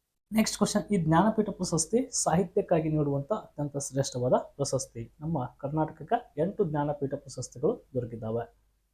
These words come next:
ನೆಕ್ಸ್ಟ್ ಕ್ವಶನ್ಸ್, ವೃಕ್ಷ ಮಾತೆ ಯಾರು ಅಂತ ಕ್ವಶನ್ಸ್ ಇದೆ. ಇವ್ರು, ಆ, ಭಾಳ ಫೇಮಸ್ ಆಗ್ತಾರೆ. ವೃಕ್ಷ ಮಾತೆ ಅಂತೇಳಿ ಸರೋಜಿನಿ ನಾಯ್ಡು, ಹ್ಮ್, ಇಂದಿರಾ ಗಾಂಧಿ, ಪಿ ವಿ ಸಿಂಧು, ಸಾಲುಮರದ ತಿಮ್ಮಕ್ಕ ಅಂತೇಳಿ.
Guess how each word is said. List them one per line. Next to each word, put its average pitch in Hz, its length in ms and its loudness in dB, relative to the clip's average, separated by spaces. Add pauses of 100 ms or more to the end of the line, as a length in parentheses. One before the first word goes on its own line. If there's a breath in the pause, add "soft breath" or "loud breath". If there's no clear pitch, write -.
(280)
ನೆಕ್ಸ್ಟ್ 214 240 0
ಕ್ವಶನ್ಸ್, 220 380 -6 (320)
ವೃಕ್ಷ 180 340 2
ಮಾತೆ 202 340 6
ಯಾರು 160 260 8
ಅಂತ 156 140 0
ಕ್ವಶನ್ಸ್ 135 420 -2
ಇದೆ. 107 260 -10 (920)
ಇವ್ರು, 233 400 8
ಆ, 160 340 8
ಭಾಳ 175 200 10
ಫೇಮಸ್ 165 400 4
ಆಗ್ತಾರೆ. 180 300 2 (240)
ವೃಕ್ಷ 190 280 -2
ಮಾತೆ 190 340 0
ಅಂತೇಳಿ 147 480 0
ಸರೋಜಿನಿ 165 540 4
ನಾಯ್ಡು, 147 340 2
ಹ್ಮ್, 208 340 -4 (100)
ಇಂದಿರಾ 151 280 4
ಗಾಂಧಿ, 147 340 2
ಪಿ 160 200 -4
ವಿ 165 140 -2
ಸಿಂಧು, 160 420 -6 (120)
ಸಾಲುಮರದ 156 540 0
ತಿಮ್ಮಕ್ಕ 135 360 -4
ಅಂತೇಳಿ. 117 360 -8